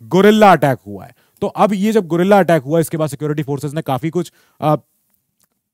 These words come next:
मोर्चा संभाला। काफी ज्यादा हमारे भी जो दोस्तों के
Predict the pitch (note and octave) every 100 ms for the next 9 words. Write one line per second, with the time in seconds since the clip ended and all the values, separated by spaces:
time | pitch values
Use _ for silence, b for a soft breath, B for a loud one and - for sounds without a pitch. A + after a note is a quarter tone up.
0 | - C#3 D#3 D#3+ F3+ D#3+ C#3+ D3+ C#3 _
1 | _ _ _ _ _ _ _ - E3 D#3+
2 | F3+ D#3+ F3 - b b D3+ D#3+ F#3 F3+
3 | F3 F3 D3+ D3+ - E3+ D#3+ E3+